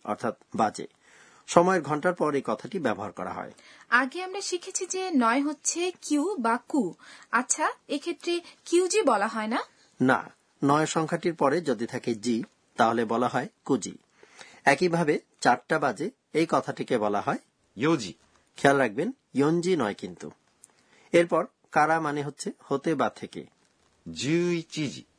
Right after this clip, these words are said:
Speaker 1: মানে হলো এগারোটা বাজে।
Speaker 3: মাদে।
Speaker 1: কথাটির অর্থ পর্যন্ত। এই পার্টিকেল দিয়ে কোনো সময় বা স্থানের ব্যাপ্তির সমাপ্তি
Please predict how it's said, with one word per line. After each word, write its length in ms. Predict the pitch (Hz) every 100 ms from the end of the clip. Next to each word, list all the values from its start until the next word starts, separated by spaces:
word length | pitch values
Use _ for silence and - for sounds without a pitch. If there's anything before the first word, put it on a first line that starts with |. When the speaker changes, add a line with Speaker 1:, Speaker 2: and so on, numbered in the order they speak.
| _ -
Speaker 1:
মানে 240 | 139 156
হলো 200 | 165 151 - _ -
এগারোটা 440 | 131 135 131 -
বাজে। 300 | 85 80 85 - _ _ _ _ _ -
Speaker 3:
মাদে। 280 | 104 107 - - _ _ -
Speaker 1:
কথাটির 420 | 117 - 127 117
অর্থ 240 | 107 - 233 - _
পর্যন্ত। 560 | 165 165 131 110 - - _ _ _ _ _ _ _
এই 120 | 170
পার্টিকেল 460 | 170 180 190 180 185
দিয়ে 200 | 165 214
কোনো 240 | 226 147
সময় 380 | 147 139 123 156
বা 140 | 139 127
স্থানের 400 | - 131 139 139
ব্যাপ্তির 460 | 123 - - 165 -
সমাপ্তি 600 | - 156 156 156 - 139